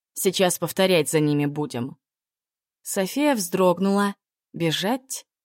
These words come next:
или остаться. Но тело не слушалось её. Она не могла двинуться с места. Босс дотронулся до её груди, а потом одним резким движением разорвал блузку.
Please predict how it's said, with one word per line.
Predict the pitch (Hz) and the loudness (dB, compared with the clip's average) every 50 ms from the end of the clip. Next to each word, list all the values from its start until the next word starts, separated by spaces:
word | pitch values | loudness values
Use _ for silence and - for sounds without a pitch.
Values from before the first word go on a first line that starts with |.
| _ _ - | _ _ 0
или | 190 185 185 | 2 2 2
остаться. | 185 185 185 - - - 151 - - - - - - - _ _ _ _ _ _ _ _ _ _ _ _ _ _ _ _ _ _ _ - | 2 0 -2 -4 -4 -6 -6 -6 -8 -10 -10 -10 -10 -12 _ _ _ _ _ _ _ _ _ _ _ _ _ _ _ _ _ _ _ -4
Но | - 175 175 170 | -2 0 0 0
тело | 170 - 196 190 185 180 | 0 2 2 2 4 4
не | 175 180 185 | 2 0 -2
слушалось | 185 - - 208 208 202 - - 151 147 143 147 - - - | -2 -4 -4 -4 -4 -4 -4 -6 -6 -8 -8 -8 -10 -8 -8
её. | 156 151 143 143 139 - _ _ _ _ _ _ _ | -6 -4 -4 -4 -6 -8 _ _ _ _ _ _ _
Она | - 160 165 170 165 | -2 0 0 2 2
не | 165 165 | 2 2
могла | 175 180 175 170 180 185 175 160 | 2 2 2 2 2 2 2 0
двинуться | 156 151 156 156 147 139 - - 139 | 0 0 0 0 0 -2 -2 -4 -4
с | - - - | -4 -4 -4
места. | 151 151 165 175 - - - - 170 165 160 - _ _ _ _ _ _ - | -2 -2 -2 -2 -4 -4 -4 -2 -2 -2 -2 -4 _ _ _ _ _ _ -10
Босс | - 156 170 165 151 - | -2 0 2 2 2 2
дотронулся | - 170 160 - - 175 175 170 160 147 143 - - 160 151 | 0 -2 -2 0 0 0 2 2 2 0 -2 -2 -2 -2 0
до | 151 156 | 2 2
её | 151 151 156 156 156 147 | 4 4 2 2 0 0
груди, | 147 156 156 151 147 180 196 202 | 0 -2 -4 -2 -2 0 0 2
а | 185 170 | 2 2
потом | 165 - 160 - 185 180 185 | 2 0 -2 0 0 2 2
одним | 175 170 160 175 175 165 160 | 2 2 2 2 2 2 2
резким | 156 160 151 147 - - 160 151 | 2 2 0 -2 -2 -2 -2 -2
движением | 143 151 160 151 160 185 190 190 190 185 185 185 170 - _ _ _ _ _ _ _ - | -2 -2 -2 0 0 2 2 2 4 4 4 2 0 -2 _ _ _ _ _ _ _ -2
разорвал | 196 208 196 - 196 175 165 175 175 170 160 | 0 0 2 2 2 2 2 4 4 2 2
блузку. | 156 160 160 156 143 - - - - 139 139 143 | 0 -2 -4 -4 -4 -6 -10 -10 -10 -10 -10 -12